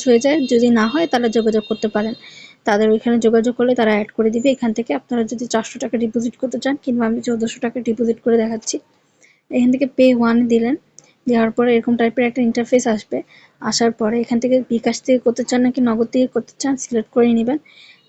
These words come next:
দেওয়ার পরে এখান থেকে কিন্তু একটা অপশন আসছে, এখানে যখন বলবো না যে সেন্ড মানি করতে হবে নাকি, আহ, ক্যাশ আউট করতে হবে, আপনারা চাইলে তাদের গ্রুপে জিজ্ঞেস করে নিতে পারেন অথবা সেন্ড মানি করে দিতে পারেন। এখান থেকে ক-, নাম্বারটা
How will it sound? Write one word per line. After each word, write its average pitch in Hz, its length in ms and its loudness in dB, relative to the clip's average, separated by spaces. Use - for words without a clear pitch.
দেওয়ার 233 260 4
পরে 269 220 2
এখান 233 220 0
থেকে 247 140 -2
কিন্তু 240 280 -2
একটা 240 240 -2
অপশন 226 220 -4
আসছে, 240 300 -2
এখানে 262 200 0
যখন 269 280 2
বলবো 240 220 4
না 262 140 -2
যে 254 160 0
সেন্ড 254 300 4
মানি 247 180 2
করতে 247 240 -4
হবে 247 140 2
নাকি, 254 380 0
আহ, 226 320 0
ক্যাশ 226 240 0
আউট 254 140 -2
করতে 247 260 -4
হবে, 285 220 0
আপনারা 269 300 0
চাইলে 254 240 2
তাদের 247 240 2
গ্রুপে 240 300 -4
জিজ্ঞেস 240 340 -2
করে 247 180 2
নিতে 240 180 -2
পারেন 285 220 2
অথবা 247 300 -2
সেন্ড 226 280 2
মানি 220 200 2
করে 220 160 4
দিতে 214 200 -6
পারেন। 254 240 -6
এখান 254 220 4
থেকে 262 160 4
ক-, 240 240 2
নাম্বারটা 233 360 2